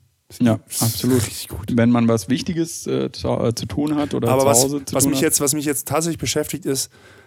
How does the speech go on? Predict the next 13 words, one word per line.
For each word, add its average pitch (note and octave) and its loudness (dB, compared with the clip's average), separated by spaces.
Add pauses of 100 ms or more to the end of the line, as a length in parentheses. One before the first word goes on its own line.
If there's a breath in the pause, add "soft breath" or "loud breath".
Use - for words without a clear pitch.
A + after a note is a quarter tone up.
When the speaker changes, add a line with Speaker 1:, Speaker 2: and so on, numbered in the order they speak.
(720 soft breath)
Speaker 2:
wann D#3+ 0 (540)
schmeiße - -2
ich - -2
jetzt D#3 0
den C#3+ -2
Lockdown-Baum A2 0
raus? G#2+ -2
Wann B2+ 0
ist D#3 -2
der D3 0
Lockdown D3+ 0
jetzt A2+ -2
vorbei? C3+ -4